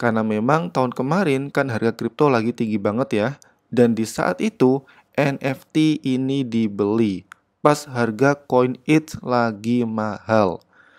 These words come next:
Nah, yang jadi pertanyaannya adalah, apakah benar harga N F T ini sekarang hanya senilai sepuluh dolar? Oke, mari kita cek. Di sini kita bisa fokus di bagian offer ya, di mana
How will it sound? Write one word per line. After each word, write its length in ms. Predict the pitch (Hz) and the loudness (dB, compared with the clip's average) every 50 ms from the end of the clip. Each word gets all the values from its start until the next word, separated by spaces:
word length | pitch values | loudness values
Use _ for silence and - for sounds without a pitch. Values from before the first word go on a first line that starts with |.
| - - - _ _ - | -20 -20 -20 _ _ 0
Nah, 240 | 147 139 123 123 - _ | 0 0 0 -2 -8 _
yang 320 | - 143 156 170 165 156 139 | -2 2 2 2 2 2 2
jadi 320 | 143 135 135 180 202 196 | 2 2 2 2 0 -2
pertanyaannya 560 | - 185 165 165 156 156 160 165 175 180 156 | -2 -4 -4 -4 -4 -4 -4 -4 -4 -4 -2
adalah, 400 | 123 117 104 110 123 151 - - _ _ _ _ _ _ _ _ | 0 2 2 2 2 0 -2 -6 _ _ _ _ _ _ _ _
apakah 480 | - 160 170 - 185 180 - 196 170 156 | -2 -2 2 2 2 2 2 -2 -2 -2
benar 560 | 160 208 220 202 143 113 104 98 104 117 117 - - | 0 0 0 2 2 2 2 0 -2 -6 -12 -4 0
harga 320 | 117 117 113 110 143 143 | 0 0 2 4 4 4
N 160 | 143 139 143 | 4 2 -2
F 80 | 139 - | -4 -4
T 80 | 143 143 | -4 -2
ini 160 | 147 151 151 | -2 -4 -4
sekarang 320 | - - 143 139 143 139 139 123 | -4 -2 -2 0 0 -2 -2 -2
hanya 240 | 117 117 127 127 - | -2 -2 -2 -2 -4
senilai 480 | - 135 127 127 123 123 131 135 143 143 139 | -4 -6 -4 -2 0 0 0 0 0 -2 -4
sepuluh 480 | - 135 127 - - 131 131 131 127 | -6 -6 -6 -6 -4 -2 0 0 0
dolar? 560 | 120 151 165 175 147 110 98 - - - - _ _ - - - _ _ _ - 147 | 4 4 4 6 6 4 2 2 -2 -8 -18 _ _ -20 -20 -20 _ _ _ 2 2
Oke, 240 | 160 156 156 135 117 | 4 6 6 6 6
mari 240 | 113 123 135 139 - | 4 2 0 0 -2
kita 160 | 147 - 143 | -2 -4 -4
cek. 320 | - - 117 98 - _ _ _ _ _ _ _ _ _ _ - | -2 0 -2 -2 -2 _ _ _ _ _ _ _ _ _ _ -4
Di 160 | 123 127 131 | 0 0 0
sini 240 | 135 156 165 190 202 | 0 0 0 0 0
kita 240 | 196 - - 175 165 | -2 0 2 2 0
bisa 320 | 113 147 135 123 156 151 | 0 0 -2 0 0 -2
fokus 400 | - - 147 - - - 180 175 | 0 -2 -6 -4 -2 -2 -2 -2
di 240 | - 127 123 123 113 | -2 0 0 2 4
bagian 480 | 120 120 117 110 113 113 120 131 135 - - | 6 4 4 4 2 2 4 4 4 2 2
offer 400 | 135 135 139 - - - 151 147 | 0 0 0 -2 -2 -2 0 2
ya, 320 | 123 107 104 123 151 - _ _ _ - - _ _ _ - | 2 2 0 0 -2 -6 _ _ _ -20 -20 _ _ _ 4
di 160 | 123 123 123 | 6 6 8
mana 560 | 127 127 135 156 175 180 175 180 180 175 | 8 6 6 8 6 6 6 4 0 -4